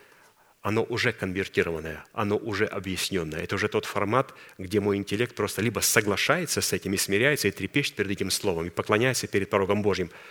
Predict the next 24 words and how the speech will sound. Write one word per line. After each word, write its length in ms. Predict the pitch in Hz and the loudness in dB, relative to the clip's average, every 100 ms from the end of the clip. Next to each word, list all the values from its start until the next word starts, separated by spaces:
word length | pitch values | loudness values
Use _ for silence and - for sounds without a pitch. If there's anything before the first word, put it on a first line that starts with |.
| - - | -20 -2
либо 180 | 113 120 | 0 2
начинает 460 | 110 - 104 101 | 0 0 0 0
враждовать 580 | - 95 104 98 101 82 | -2 0 0 2 0 0
с 60 | - | -4
этим 180 | 90 90 | -4 -6
словом. 380 | - 87 87 - _ - _ - - - | -4 -6 -8 -18 _ -20 _ -20 -20 -4
Вот 120 | 95 | -2
это 160 | 98 | 2
объяснённое, 580 | 95 92 - 113 110 104 - | 0 0 -2 0 0 -2 -2
истолкованное 720 | 98 - 90 - 104 92 85 | -4 -2 -2 0 0 0 -4
словом 420 | - 110 101 92 - - - - - - - - | -2 0 0 -2 -8 -20 -20 -20 -20 -20 -20 -8
человеком, 480 | - 101 95 104 98 | 0 2 4 2 0
которого 320 | 90 92 92 | -2 0 0
Бог 220 | 85 101 | 0 -2
послал 280 | - 90 87 | -2 -2 -2
в 40 | 85 | -2
нашу 360 | 85 - 90 - - - - - _ _ _ - | -2 0 -2 -4 -12 -16 -20 -20 _ _ _ -6
или 160 | 92 | -4
же 100 | 87 | -2
в 40 | 85 | -2
мою 220 | 85 90 | -2 -2
жизнь. 300 | 90 76 73 - _ - _ _ _ - _ - - - | -4 -4 -10 -20 _ -20 _ _ _ -20 _ -20 -10 -2
Итак, 340 | 117 139 - | 2 2 2
э, 260 | 120 104 | 2 4